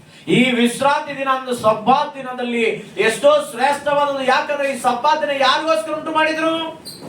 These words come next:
ನಿಮಗೋಸ್ಕರ ಸಬ್ಬಾತ್ ದಿನ ಉಂಟು ಮಾಡಿದ್ರಾ? ಇಲ್ಲಾಂದ್ರೆ ಸಬ್ಬಾತ್ ದಿನಗೋಸ್ಕರ ನಿಮ್ಮನ್ನು ಉಂಟು ಮಾಡಿದ್ರಾ? ಈ ಪ್ರಶ್ನೆ ನಾವು ನೋಡಿದ್ರೆ ಮಾರ್ಕ್ ಬರೆದ ಸುವಾರ್ತೆಯಲ್ಲಿ ಎರಡನೇ ಅಧ್ಯಾಯದಲ್ಲಿ ಏನಂತ ಹೇಳ್ತಿದ್ರು ನೋಡ್ರಿ.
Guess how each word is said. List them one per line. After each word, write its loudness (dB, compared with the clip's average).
ನಿಮಗೋಸ್ಕರ 2
ಸಬ್ಬಾತ್ 2
ದಿನ 0
ಉಂಟು -4
ಮಾಡಿದ್ರಾ? 2
ಇಲ್ಲಾಂದ್ರೆ 0
ಸಬ್ಬಾತ್ 0
ದಿನಗೋಸ್ಕರ 0
ನಿಮ್ಮನ್ನು -6
ಉಂಟು -6
ಮಾಡಿದ್ರಾ? -2
ಈ 0
ಪ್ರಶ್ನೆ -10
ನಾವು 2
ನೋಡಿದ್ರೆ 2
ಮಾರ್ಕ್ 0
ಬರೆದ 0
ಸುವಾರ್ತೆಯಲ್ಲಿ -2
ಎರಡನೇ -2
ಅಧ್ಯಾಯದಲ್ಲಿ -6
ಏನಂತ -4
ಹೇಳ್ತಿದ್ರು -4
ನೋಡ್ರಿ. -8